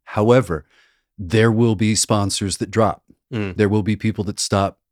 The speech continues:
Speaker 1: y-, you know, their, their ad campaigns. Um, be-, just because Tucker was a draw.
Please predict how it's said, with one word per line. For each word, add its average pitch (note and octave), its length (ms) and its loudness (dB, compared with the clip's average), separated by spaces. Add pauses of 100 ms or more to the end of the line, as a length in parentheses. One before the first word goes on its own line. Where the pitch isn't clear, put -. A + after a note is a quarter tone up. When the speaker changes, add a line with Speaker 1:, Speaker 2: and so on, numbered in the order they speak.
(100)
Speaker 1:
y-, G#2 180 -4
you G2+ 120 -6
know, G2 100 -4
their, F#2+ 280 -4
their G#2 220 -2
ad G#2+ 280 0
campaigns. D#2+ 720 -8 (640)
Um, F#2 420 -2 (1080)
be-, C3 140 0
just C3 260 2
because C3 240 2
Tucker B2+ 260 2
was A2 140 0
a G#2+ 60 -2
draw. F2 320 0